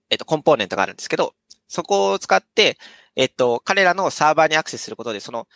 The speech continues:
サーバー側はアクセス数をカウントしたりすることができるので、じゃあ実際見た人の数とかをカウントして、広告っ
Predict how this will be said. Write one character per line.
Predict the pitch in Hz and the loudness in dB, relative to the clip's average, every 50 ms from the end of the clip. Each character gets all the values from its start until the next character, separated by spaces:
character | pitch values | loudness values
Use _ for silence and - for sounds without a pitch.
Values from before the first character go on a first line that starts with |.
| _ _ | _ _
サ | - - 208 | -2 0 0
ー | 226 | 2
バ | 240 240 | 2 2
ー | 233 | 2
側 | 233 240 226 226 | 4 4 4 4
は | 226 208 - 117 | 4 4 2 2
ア | 123 | 0
ク | - | 0
セ | - 240 | -4 -4
ス | 233 | -4
数 | - - - 107 | -4 -6 -6 -8
を | 101 | -8
カ | - - 113 110 | -4 -2 -2 -2
ウ | 107 | -2
ン | - | -6
ト | - 107 | -10 -8
し | - | -4
た | - 107 | -4 -4
り | 92 | -4
す | - - | -4 -10
る | - | -14
こ | - 104 | -16 -16
と | - | -16
が | - - | -14 -14
で | - 101 | -16 -16
き | - - | -16 -20
る | - - | -20 -20
の | - _ | -14 _
で、 | - 143 135 101 - _ _ _ _ _ _ _ _ | -2 0 0 0 -2 _ _ _ _ _ _ _ _
じ | - | -6
ゃ | 123 | -4
あ | |
実 | 127 | 0
際 | - - 190 139 | 0 0 0 0
見 | 135 185 - | -2 -2 -2
た | - 170 | -2 -2
人 | - - 117 | 0 -4 -8
の | 104 104 | -8 -4
数 | - - 117 104 | -4 -4 -4 -4
と | - 101 | -8 -8
か | - - 101 | -6 -4 -4
を | - | -2
カ | - 113 107 107 | 0 0 0 0
ウ | 107 | -2
ン | 107 | -6
ト | - 117 | -10 -8
し | - - | -6 -2
て、 | - 180 147 131 - | 0 0 0 0 0
広 | - 139 127 - | 0 0 0 0
告 | - - - - | -2 -8 -8 -10
っ | - | -10